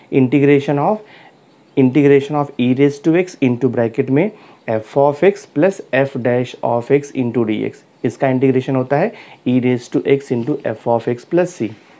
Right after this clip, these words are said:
ऐसा बहुत सारा question हमने, आ, इस chapter में किया हुआ है, ठीक है। तो मैं इसे थोड़ा सा modify करूँगा, देखते हैं कैसे आता है ये। तो ये हो जाएगा आपका I equal to integration of e raise to x as it is रहेगा, one plus x है और upon में क्या दिया है, two plus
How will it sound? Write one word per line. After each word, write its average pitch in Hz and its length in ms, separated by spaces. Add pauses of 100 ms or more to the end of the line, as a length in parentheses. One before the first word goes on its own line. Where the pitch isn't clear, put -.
ऐसा 123 180
बहुत 131 220
सारा 135 160
question 123 360
हमने, 143 260 (420)
आ, 117 200 (140)
इस 131 160
chapter 117 260
में 135 140 (100)
किया 113 200
हुआ 107 240
है, 107 160 (160)
ठीक 131 200
है। 135 160 (400)
तो 147 60
मैं 170 100
इसे 160 180
थोड़ा 160 140
सा 180 80
modify 143 500
करूँगा, 147 380 (220)
देखते 120 260
हैं 135 80
कैसे 127 240
आता 127 240
है 123 80
ये। 147 60 (440)
तो 117 60
ये 120 60
हो 135 60
जाएगा 135 240
आपका 139 340
I 120 140 (100)
equal 135 300
to 135 40 (120)
integration 127 580
of 139 220
e 131 180
raise 143 220
to 151 140
x 147 180
as 123 180
it 135 120
is 143 60
रहेगा, 135 340 (400)
one 165 300
plus 202 340 (100)
x 190 300
है 185 280
और 135 180
upon 151 300
में 165 100
क्या 165 160
दिया 131 240
है, 123 100 (160)
two 170 180 (120)
plus 165 240